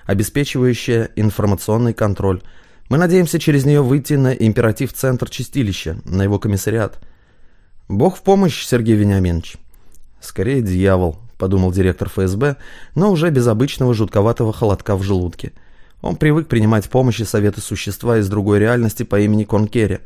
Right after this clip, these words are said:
время от времени говорящего с ним устами капитана Хватова. Генеральный прокурор любил обедать в ресторане «Артистико» в Камергерском переулке напротив мхата.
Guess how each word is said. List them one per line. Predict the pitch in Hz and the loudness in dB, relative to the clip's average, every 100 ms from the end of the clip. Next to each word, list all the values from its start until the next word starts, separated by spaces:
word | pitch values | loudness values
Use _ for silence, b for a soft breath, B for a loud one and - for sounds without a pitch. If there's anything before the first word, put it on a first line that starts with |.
| b b b | b b b
время | 95 101 92 | 0 2 2
от | 82 | 0
времени | 107 131 127 | 0 2 2
говорящего | 104 95 113 117 120 107 | 2 2 2 0 -4 -6
с | - | -4
ним | 104 | -4
устами | 98 92 - 117 113 | -4 -6 -2 -2 -2
капитана | - 95 92 95 90 | -4 -6 -4 -2 -2
Хватова. | - 90 85 - - - _ _ _ _ _ _ _ _ _ _ _ _ _ _ _ _ _ _ _ _ _ _ _ _ _ _ _ _ _ _ _ _ _ - | -4 -4 -4 -6 -16 -18 _ _ _ _ _ _ _ _ _ _ _ _ _ _ _ _ _ _ _ _ _ _ _ _ _ _ _ _ _ _ _ _ _ -2
Генеральный | 107 123 156 202 196 | 4 4 6 4 4
прокурор | 175 147 143 156 | 2 4 4 6
любил | 135 123 147 | 4 4 4
обедать | 123 135 131 | 4 2 0
в | 110 | -2
ресторане | 104 104 113 120 - - | -2 2 2 2 0 -2
«Артистико» | 107 101 - 123 - - 151 - 92 - - | -2 -2 -4 -6 -6 -8 -8 -4 -4 -4 -12
в | - | -2
Камергерском | 95 95 95 110 - 104 | 0 2 2 0 -2 -2
переулке | 101 104 113 95 87 | 0 2 2 0 -4
напротив | 87 110 104 113 - | -2 0 0 -4 -2
мхата. | 101 101 123 95 - | -2 0 0 -2 -6